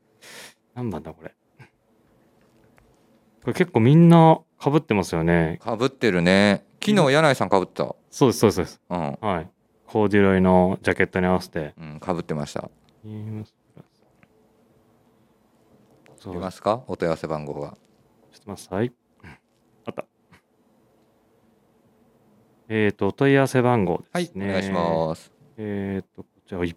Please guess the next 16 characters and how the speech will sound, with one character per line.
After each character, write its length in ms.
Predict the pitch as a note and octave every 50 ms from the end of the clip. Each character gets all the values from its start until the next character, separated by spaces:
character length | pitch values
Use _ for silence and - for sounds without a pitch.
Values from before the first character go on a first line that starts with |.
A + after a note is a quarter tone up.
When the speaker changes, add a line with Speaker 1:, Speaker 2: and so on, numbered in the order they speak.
| _ _
Speaker 1:
ぱ 100 | - C#3
い 60 | C3+ -
被 80 | D#3
っ 80 | D3+ D3
て 120 | - A#2
ま 60 | F#2+
す 60 | D#2 F2+
よ、 60 | E2
ス 100 | - -
タ 80 | F2+
ッ 20 | E2
フ。 220 | - _ _ E2 - _ _ - - - - - _ _
Speaker 2:
<laughs> 480 | - - - _ - - - - -
だ 80 | - A#2
っ 40 | A2+
て、 400 | - F#2 F2 E2+ D#2 D2 - -